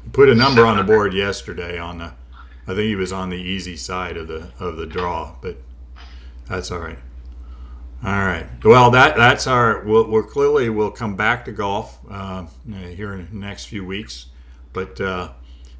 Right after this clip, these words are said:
Speaker 1: for now, we're waiting for the, uh, the big game, the, uh, what did you call it? The s-, the stained, uh, Super Bowl?
Speaker 2: Tainted.
Speaker 1: Tainted Super Bowl.
Speaker 2: Oh, we're not allowed to call it the Super Bowl, are we? Aren't we supposed to call it the,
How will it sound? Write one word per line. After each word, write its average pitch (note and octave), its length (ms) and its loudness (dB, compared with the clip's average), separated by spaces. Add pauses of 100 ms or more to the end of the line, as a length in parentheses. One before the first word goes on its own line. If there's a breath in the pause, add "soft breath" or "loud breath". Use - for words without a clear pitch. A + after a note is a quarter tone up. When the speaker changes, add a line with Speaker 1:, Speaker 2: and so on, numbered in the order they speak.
(180)
Speaker 1:
for G2 160 -4
now, G#2+ 280 2
we're G#2 140 4
waiting G#2+ 460 2
for G#2 120 -2
the, F#2 240 -2
uh, F2 440 -6
the E2+ 160 -8
big G#2+ 320 -6
game, G#2+ 440 -2
the, F#2 280 -4
uh, E2+ 180 -8 (340)
what G#2 160 -10
did A#2+ 200 -6
you B2 100 -8
call A#2 380 -4
it? - 160 -8
The F#2 260 -8 (100)
s-, - 220 -6 (420 loud breath)
the G2 80 -2
stained, A#2+ 720 4
uh, A2+ 360 4
Super B2 340 0
Bowl? B2 340 0 (720)
Speaker 2:
Tainted. - 360 2 (200)
Speaker 1:
Tainted A#2+ 480 0
Super G#2+ 400 -4
Bowl. F2+ 340 -4
Speaker 2:
Oh, F#2 280 -2 (340)
we're B2 100 0
not C#3 140 4
allowed G#2+ 240 0
to - 60 -6
call B2 340 0
it - 60 -16
the - 80 -10
Super - 180 -10
Bowl, C2+ 140 -10
are D2+ 260 -4
we? A2+ 60 -4 (340)
Aren't F#2+ 180 -10
we F#2+ 100 -12
supposed - 280 -8
to - 60 -12
call D#2+ 240 -8
it F2+ 120 -14
the, C#2 280 -10